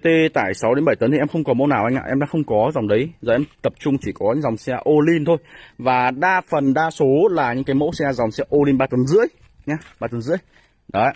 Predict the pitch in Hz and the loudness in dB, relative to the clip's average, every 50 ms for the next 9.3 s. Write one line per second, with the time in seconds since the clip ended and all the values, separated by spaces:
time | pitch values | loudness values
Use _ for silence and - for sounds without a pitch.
0 | - - - 120 135 156 165 - - _ _ _ _ _ _ - 127 139 127 135 | -6 -14 -4 -2 0 0 0 -2 -6 _ _ _ _ _ _ -6 -4 -4 -2 -2
1 | 131 123 120 120 120 117 117 117 127 123 120 139 120 120 135 143 139 - - - | 0 0 0 0 0 0 0 0 0 0 0 0 2 2 2 2 0 -2 -10 -20
2 | _ _ _ _ _ _ - 92 101 127 139 135 127 110 - 110 110 - - 117 | _ _ _ _ _ _ -4 0 0 0 2 0 0 0 0 -2 -2 -2 0 -2
3 | 110 117 131 143 127 - - _ _ _ _ _ _ _ _ _ _ _ _ - | 0 2 0 0 -2 -4 -12 _ _ _ _ _ _ _ _ _ _ _ _ -6
4 | 190 - 208 185 175 160 160 - 151 175 190 185 214 208 - 208 190 156 147 151 | -2 -2 0 0 0 0 0 -2 -2 0 0 -2 -2 -2 -2 -2 0 0 2 2
5 | 165 202 311 285 - _ _ _ _ _ _ - 160 170 170 - - 156 160 156 | 0 0 -2 -4 -8 _ _ _ _ _ _ -4 -2 -2 -2 -2 -2 0 0 2
6 | 156 160 180 226 - - - 156 143 139 151 147 175 180 151 156 151 170 185 180 | 2 2 0 -2 -2 -2 -2 -2 0 0 -2 -2 -2 -2 -2 0 0 2 0 0
7 | - - _ _ _ _ _ _ _ _ _ _ 165 165 135 143 143 160 165 147 | -2 -6 _ _ _ _ _ _ _ _ _ _ -4 -2 0 0 0 0 0 0
8 | 160 196 208 - 147 139 - 127 151 180 180 156 139 131 127 123 120 120 117 113 | 0 -2 -2 -4 -4 -2 -2 -4 -2 -2 -2 -2 0 0 0 -2 -2 -2 -2 -2
9 | 113 113 117 120 120 | -4 -4 -4 -4 -6